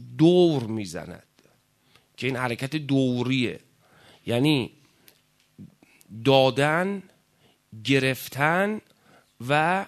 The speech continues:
نتیجه تولید کردن، که مرد می‌دهد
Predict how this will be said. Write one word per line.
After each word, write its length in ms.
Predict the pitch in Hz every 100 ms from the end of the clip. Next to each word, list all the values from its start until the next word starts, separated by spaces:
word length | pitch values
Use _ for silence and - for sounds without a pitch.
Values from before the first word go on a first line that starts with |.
| - _ _
نتیجه 520 | 123 131 - 127 120
تولید 440 | 123 123 120 117 -
کردن، 520 | 113 110 104 104 92 - _ _ _ _ _ _ _
که 100 | -
مرد 680 | 127 135 147 170 180 165 -
می‌دهد 960 | - 123 156 175 185 175 190 196 -